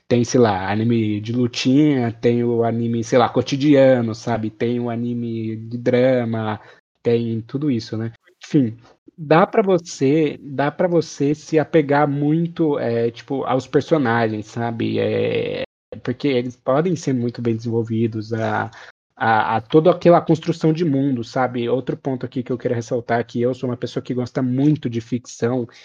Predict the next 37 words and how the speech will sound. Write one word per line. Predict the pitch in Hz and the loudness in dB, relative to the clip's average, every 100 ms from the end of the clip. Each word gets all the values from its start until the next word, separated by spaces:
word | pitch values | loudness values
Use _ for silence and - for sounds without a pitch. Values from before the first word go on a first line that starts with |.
| _ _ _ | _ _ _
e, | 143 | -6
cara, | 127 - 143 117 | -2 0 0 0
eu | 120 131 120 | 0 0 0
acho | 117 120 - | 0 -2 0
que | |
é | 156 | 2
muito | 135 123 135 180 202 | 2 0 0 0 -2
triste | 180 - 139 147 - | -4 -2 -2 -2 0
alguém | 120 117 117 131 160 143 - - _ | 0 2 0 -2 -2 -6 -12 -20 _
que | - 139 - _ _ | -6 -6 -6 _ _
goste | 123 131 - 135 | 2 2 -2 -10
de | 131 | -8
ficção | - 120 - 151 | -10 -10 -2 2
e | 160 | 2
não | 131 143 | 2 0
assiste | 175 170 170 233 | -2 -6 -8 -4
anime, | 196 147 143 | 0 0 0
porque, | 120 120 143 131 123 | -2 -6 -4 -4 -4
como | - 151 | -2 0
eu | 156 | 0
disse, | 127 123 - - - | -2 -8 -10 -14 -12
é, | - 120 - | -2 0 0
anime | - 127 123 156 180 | -2 0 2 2 0
é, | - 117 143 - 120 92 98 | -2 -4 -4 -4 -6 -6 -4
é, | |
é | 131 | -4
o | 131 | -4
sinônimo | - 175 135 139 165 180 | -4 -2 0 0 -2 -4
de | 175 | -6
criatividade, | 170 147 147 - 185 175 113 135 113 | 0 0 0 -2 -2 2 2 2 0
é, | |
tem | 117 - 117 | 0 -4 -8
que | - | -4
ser | |
muito | 156 131 151 | -4 -2 -4
criativo, | 170 185 170 143 131 | -2 -4 -2 -4 -2
e, | 120 | -4